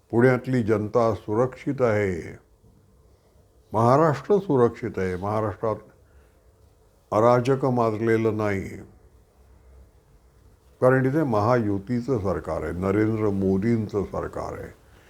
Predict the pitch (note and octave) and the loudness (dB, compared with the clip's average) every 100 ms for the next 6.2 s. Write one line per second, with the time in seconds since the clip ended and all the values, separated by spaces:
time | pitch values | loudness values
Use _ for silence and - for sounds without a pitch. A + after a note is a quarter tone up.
0 | _ - D#3+ D3+ D3 E3+ G3+ G3 G3 F#3+ | _ 6 6 6 6 6 6 6 4 2
1 | F#3+ F#3+ E3 C3+ D3 D3+ F3+ F#3 F3+ C#3+ | 4 4 4 4 4 6 6 4 2 -2
2 | C3+ D#3+ E3 D3 B2+ B2 A#2+ G2+ F#2 E2+ | 0 2 4 4 2 2 0 -2 -4 -4
3 | E2+ - - - _ _ _ _ _ _ | -6 -10 -14 -16 _ _ _ _ _ _
4 | - C#3 F3 F#3 F3+ F3 E3+ E3+ D#3+ D3+ | -4 2 4 4 4 4 2 2 0 0
5 | C#3+ D3+ D#3 D#3 C#3+ D3 C#3 C3+ B2+ B2+ | -2 0 0 -2 -2 0 0 0 0 0
6 | C#3 D3+ | 0 -2